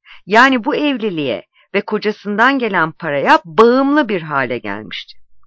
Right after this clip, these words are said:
Sakın şu an, "Aa, ben gelmem vallahi." demeyin.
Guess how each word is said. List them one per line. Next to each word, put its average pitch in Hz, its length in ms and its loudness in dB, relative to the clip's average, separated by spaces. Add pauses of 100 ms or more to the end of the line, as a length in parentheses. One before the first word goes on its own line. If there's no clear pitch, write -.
(380)
Sakın - 380 -4
şu 285 200 -2
an, 214 260 4 (280)
"Aa, 254 400 6
ben 254 200 2
gelmem 240 480 2
vallahi." 208 380 2
demeyin. 185 380 -2